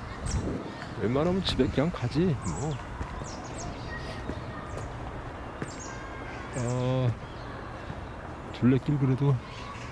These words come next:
꽤 돌아다니-, 돌아다니면서 여기저기 구경 한번 잘하고 그냥 가네. 집을 향해 가지고 이제 갈까? 아, 이제 뭐 갔던 길로 또 가지 말고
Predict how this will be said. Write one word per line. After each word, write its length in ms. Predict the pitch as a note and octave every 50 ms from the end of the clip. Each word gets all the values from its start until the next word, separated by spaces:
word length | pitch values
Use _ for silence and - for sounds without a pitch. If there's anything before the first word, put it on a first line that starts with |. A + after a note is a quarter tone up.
| - - - - - - - - - -
꽤 140 | - D3 C#3+
돌아다니-, 440 | C3 - - A2 G#2+ B2 B2+ B2 G#2+ - - - - - - - - - - - - - - -
돌아다니면서 640 | - - A#2 A2+ A#2 A#2 A#2 A#2 G#2+ A2 C3 C3+ A2+ G2+ - - - - - - - - - - - - - - - - - - - - - - - -
여기저기 340 | F#2+ G2 G2+ A2 A2+ A#2+ A2+ A2+ - -
구경 300 | - G#2+ G#2 B2 A#2 G#2+
한번 220 | A2 A2+ A2 A2 G#2+ G#2+
잘하고 380 | - - - G2+ F#2+ G#2+ A2 G2+ F2+ - - - - - - - - - - - - - - - - - - - - - - - - - - -
그냥 160 | - G#2+ A#2 A#2+ -
가네. 280 | - F2 F#2 G#2+ A#2 A#2 G#2 F#2+ - - - - - - - - - - - - - - - - - - - - -
집을 280 | - - - F#2+ A2 G#2+
향해 180 | A2+ A#2+ B2 A#2
가지고 420 | F#2 A2 G#2+ G2 G#2 A2 G#2 A2+ A#2
이제 180 | A2 G2 A#2
갈까? 360 | A#2 - - G#2 F#2 - - A#2+
아, 920 | B2 B2+ A#2+ B2 A#2+ G#2+ A#2 G2+ F#2 F#2 E2+ F2 D2 - - G#2 A2+ G#2+ G2
이제 200 | F2 G#2 C3 A#2 - - - - - - - - - - - - -
뭐 160 | - G2+ A2 G#2
갔던 360 | - - - - C3 B2+ A#2+
길로 240 | A#2 A2+ B2 A#2 A2+
또 140 | - C3+
가지 200 | B2+ B2+ A#2+ A#2 B2
말고 420 | A#2+ A#2 A2+ A2 G2+ B2 C3+ C3